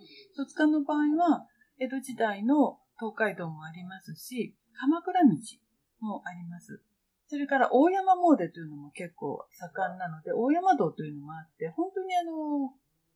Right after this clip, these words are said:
江戸時代よりもっと前からの栄えていたというか、開けていた歴史のある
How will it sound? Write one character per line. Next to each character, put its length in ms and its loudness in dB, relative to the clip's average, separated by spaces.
江 100 -2
戸 120 -8
時 120 -16
代 160 2
よ 100 -10
り 280 -12
も 140 2
っ 60 -20
と 220 -6
前 200 -4
か 120 -10
ら 200 -8
の 240 -4
栄 300 -4
え 20 -4
て 160 -16
い 80 -18
た 140 -10
と 100 -20
い 60 -20
う 60 -20
か、 120 -8
開 220 -2
け 100 -2
て 140 -8
い 80 -18
た 260 -12
歴 180 -12
史 200 2
の 100 0
あ 60 0
る 200 -2